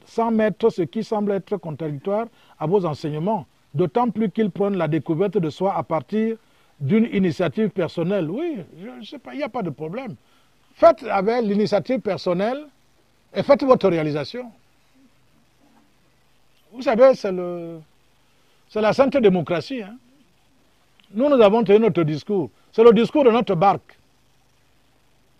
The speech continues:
Vous avez d'autres maîtres qui vous disent que tu peux ré-, tu peux faire ta réalisation de soi et tu fais ton salut.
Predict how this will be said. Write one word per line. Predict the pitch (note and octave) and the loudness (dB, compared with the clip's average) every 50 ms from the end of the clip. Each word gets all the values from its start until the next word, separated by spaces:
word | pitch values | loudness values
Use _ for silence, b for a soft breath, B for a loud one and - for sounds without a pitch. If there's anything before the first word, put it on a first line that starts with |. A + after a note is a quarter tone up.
| _ _ _ _ _ _ _ _ _ _ _ _ _ _ _ _ _ _ _ _ _ _ _ - | _ _ _ _ _ _ _ _ _ _ _ _ _ _ _ _ _ _ _ _ _ _ _ 0
Vous | A#3 C4+ | 4 6
avez | A#3 B3 C4 | 6 8 8
d'autres | B3 B3 F#3 - G3+ | 8 8 6 6 4
maîtres | G3 A3 A#3+ - - B3+ | 4 4 4 4 2 0
qui | - - | 2 2
vous | A#3 G#3 A3+ | 2 2 2
disent | F#3 A3 A3+ G3+ | 2 2 2 2
que | - A3+ | 2 0
tu | G3+ - A#3+ | 0 0 -2
peux | F#3 - A3 A3 | -2 2 2 2
ré-, | G3+ F3+ D#3+ C#3 b b b b | 2 2 -2 -4 b b b b
tu | - C4+ | -12 -6
peux | A3 B3 | -6 -2
faire | - A#3+ A#3 | 0 0 2
ta | - G3 F#3+ | 2 2 2
réalisation | F3+ F3+ F3 E3+ F3+ F3 D#3 - G#3+ A#3 | 2 2 0 0 -2 -2 -2 0 0 0
de | G3 E3+ | 0 0
soi | D3 - G3 G#3+ A3 A#3+ A#3 - _ _ _ _ | 0 0 2 2 2 2 0 -6 _ _ _ _
et | F3 F3 | -10 -6
tu | - A#3 A#3 | -4 -4 -2
fais | - A#3 G#3+ | 0 0 0
ton | - F#3 D#3+ | 0 -2 -4
salut. | C#3+ - E3 D#3+ F#3 F#3+ D3+ | -4 -4 -2 -2 -2 -2 -4